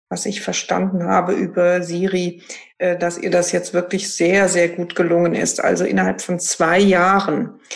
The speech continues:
von der Idee der Selbstständigkeit in diese Umsetzung zu kommen, das ist enorm. Das würde ich einfach gerne noch mal, ähm, noch mal betonen oder herausstellen,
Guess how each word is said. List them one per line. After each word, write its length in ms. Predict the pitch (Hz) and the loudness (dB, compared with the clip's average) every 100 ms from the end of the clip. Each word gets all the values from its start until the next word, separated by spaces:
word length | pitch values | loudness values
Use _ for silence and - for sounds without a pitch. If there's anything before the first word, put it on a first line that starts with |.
| - - | -16 -18
von 300 | - 180 175 | -4 0 2
der 380 | 170 165 165 - | 2 2 0 -2
Idee 920 | 180 - 170 180 202 214 170 151 - | -6 -2 0 4 4 4 4 0 -2
der 100 | 170 | -2
Selbstständigkeit 960 | 160 165 - - 147 147 - 165 - - | 2 0 0 -2 -2 -2 -6 -2 -2 -2
in 160 | - | -4
diese 300 | 165 170 - | -2 -2 -2
Umsetzung 500 | 180 185 170 - 170 | 0 0 0 -2 -6
zu 80 | 170 | -2
kommen, 100 | 170 | -2
das 180 | 160 - | -2 -4
ist 140 | 160 | -4
enorm. 600 | - 170 156 147 151 165 | -2 -4 -2 -2 -2 -2
Das 180 | 185 - | -4 -2
würde 160 | 180 175 | -2 -2
ich 140 | - | -4
einfach 300 | 175 175 175 | -6 -6 -4
gerne 260 | 175 175 175 | -2 0 0
noch 240 | 170 160 | -4 -4
mal, 480 | 170 165 170 165 - | -4 0 0 0 -4
ähm, 440 | 170 165 160 160 147 | -4 -4 -4 -8 -6
noch 220 | 175 - | -8 -2
mal 120 | 170 | -2
betonen 600 | 165 170 - 185 190 185 | -2 -6 0 4 4 4
oder 360 | 170 165 165 165 | 2 2 0 -2
herausstellen, 920 | 165 165 220 - - 160 147 151 | -2 2 2 0 0 2 2 0